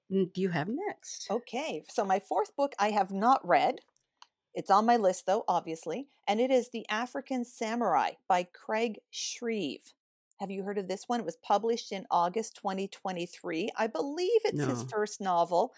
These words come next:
Speaker 2: Okay, set in sixteenth century Africa, India, Portugal, and Japan. The African Samurai is a historical novel based on the true story of Yasuki, Japan's first foreign-born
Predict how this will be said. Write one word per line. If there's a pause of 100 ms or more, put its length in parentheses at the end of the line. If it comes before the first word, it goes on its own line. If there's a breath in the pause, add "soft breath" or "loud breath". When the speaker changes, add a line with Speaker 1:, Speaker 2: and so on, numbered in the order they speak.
(320 soft breath)
Speaker 2:
Okay, (160)
set
in
sixteenth
century
Africa, (300)
India, (160)
Portugal,
and
Japan. (500)
The
African
Samurai
is
a
historical
novel
based
on
the
true
story
of
Yasuki, (260 soft breath)
Japan's (220)
first (300)
foreign-born